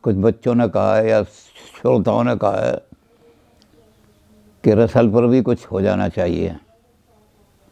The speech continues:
हमने रसल को इसलिए छोड़ दिया था कि रसल ने कोई एक philosophy नहीं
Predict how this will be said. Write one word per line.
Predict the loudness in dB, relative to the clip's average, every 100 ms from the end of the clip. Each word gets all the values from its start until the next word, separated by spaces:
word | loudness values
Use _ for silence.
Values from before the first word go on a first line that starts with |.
| _ _ _ _ _ _ -20
हमने | -2 2 4 4 4
रसल | 2 0 -2
को | 0 0 0 -2 -8 _ _ _ _ _ _ _ _ _ _ _ _ -20 -20 -20 -20 _ _ -2
इसलिए | 0 2 2
छोड़ | 0 -2 0
दिया | 0 -2
था | -2 -4 -6 -12 _ _ _ _ _ _ _ _ _ _ _ _ _ -20 -20 -20 -20 -4 2
कि | 4
रसल | 4 2 2
ने | 4 2
कोई | 2 0 0 0
एक | 2 2 -2
philosophy | -4 -2 -2 -4 -4
नहीं | -2 -4